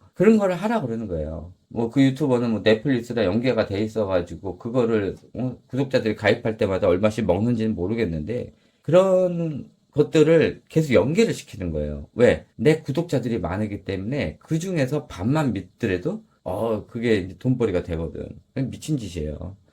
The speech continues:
그리고 또 책 장사들하고 연결돼 있기 때문에, 어? 내 구독자 중에서 십 퍼센트만 책을 사더라도 그 사람은 이 들어오는 돈이 굉장한 거예요.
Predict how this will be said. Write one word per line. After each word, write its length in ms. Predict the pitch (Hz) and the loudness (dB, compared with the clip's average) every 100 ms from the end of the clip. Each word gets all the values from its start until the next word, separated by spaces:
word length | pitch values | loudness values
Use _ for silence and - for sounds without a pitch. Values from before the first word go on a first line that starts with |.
| _ _ _ | _ _ _
그리고 240 | - 180 180 | 2 2 2
또 140 | 175 | -2
책 200 | - 226 | -2 -4
장사들하고 560 | 247 233 220 175 151 120 | 2 2 2 2 2 4
연결돼 380 | 95 123 120 104 | 2 0 0 -2
있기 220 | 92 85 | -4 -6
때문에, 580 | 117 123 95 113 78 78 _ | -4 -2 -4 -4 -6 -10 _
어? 220 | 135 180 - | -6 -6 -10
내 280 | - 135 170 | 2 6 6
구독자 440 | 147 139 170 165 139 | 4 -2 2 2 2
중에서 640 | 113 104 104 143 90 - _ _ _ | -2 -4 -6 -10 -10 -14 _ _ _
십 280 | - - - | -16 -16 -8
퍼센트만 880 | - 311 302 269 175 117 123 90 82 | -6 -2 -2 -2 -2 -2 -2 -6 -12
책을 280 | - - 240 | -8 -6 -6
사더라도 760 | 214 147 127 104 90 143 - - - _ _ | -6 -6 -4 -4 -4 -4 -6 -8 -20 _ _
그 100 | - | -2
사람은 600 | 254 226 165 185 135 - _ | -2 -2 -6 -6 -8 -8 _
이 360 | - 160 147 - _ | -4 -2 -2 -6 _
들어오는 560 | 147 160 208 175 151 135 | 0 4 6 4 2 -2
돈이 300 | 98 127 131 | -4 -4 -4
굉장한 480 | 110 156 208 156 | -4 0 0 2
거예요. 580 | 127 156 135 80 78 104 | 0 0 -4 -6 -10 -14